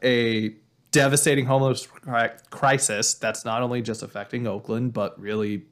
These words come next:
every major city in California. And then to top off that, you are trying to push this onto a city where we are seeing the light at the end of the tunnel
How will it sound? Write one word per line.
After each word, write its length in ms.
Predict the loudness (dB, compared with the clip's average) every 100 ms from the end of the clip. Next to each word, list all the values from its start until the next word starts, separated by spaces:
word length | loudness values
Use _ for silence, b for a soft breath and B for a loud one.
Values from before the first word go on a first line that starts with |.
| -8
every 220 | -6 -2
major 320 | -2 -2 -4 -4
city 360 | -2 -2 -2
in 100 | -4
California. 840 | -4 -4 -4 -6 -10 -6 -2 -2 -4 b b b b b b -2
And 120 | 0
then 120 | 2
to 100 | 0
top 320 | 0 0 2
off 160 | 2 4
that, 460 | 4 4 2 -6 _ _
you 800 | -2 2 4 4 4 2 0 -4 _ _ _ _ _ -2
are 80 | -2
trying 220 | 2 2
to 60 | 2
push 220 | 0 0
this 120 | 2
onto 240 | 0 2 0
a 60 |
city 500 | 2 0 0 -2 -4 b b b _
where 540 | 0 2 4 2 0 -4
we 180 | 0 2
are 360 | 2 0 -4 _ _ _ _ _ -10
seeing 440 | -2 2 4 4
the 80 | 4
light 200 | 4 2
at 60 | 2
the 100 | 0
end 100 | 0
of 80 | -2
the 40 |
tunnel 420 | 0 0 0 -2